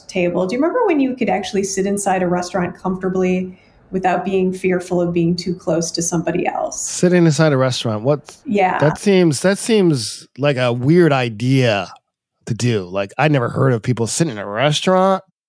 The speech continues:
Speaker 2: Did people used to do that?
Speaker 1: Yeah.
Speaker 2: I just,
Speaker 1: Isn't that
Speaker 2: I don't,
Speaker 1: amazing?
Speaker 2: I just don't remember that.
Speaker 1: I know.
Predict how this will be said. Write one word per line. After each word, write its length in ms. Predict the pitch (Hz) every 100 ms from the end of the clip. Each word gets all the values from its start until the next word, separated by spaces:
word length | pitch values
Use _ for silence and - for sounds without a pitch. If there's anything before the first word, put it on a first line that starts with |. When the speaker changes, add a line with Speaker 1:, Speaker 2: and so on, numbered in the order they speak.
| _ 165
Speaker 2:
Did 80 |
people 200 | 190 262
used 140 | 302 269
to 60 |
do 120 | 269 294
that? 260 | 320 - - _ _ 214
Speaker 1:
Yeah. 300 | 233 269 -
Speaker 2:
I 80 |
just, 180 | - 156 _
Speaker 1:
Isn't 160 | - 262
that 100 | -
Speaker 2:
I 20 |
don't, 100 | - -
Speaker 1:
amazing? 200 | - 160
Speaker 2:
I 40 |
just 120 | 156 - - _ _ - _ 131
don't 160 | 170
remember 300 | 185 185 123
that. 220 | 90 87 175
Speaker 1:
I 100 | 180
know. 260 | 190 190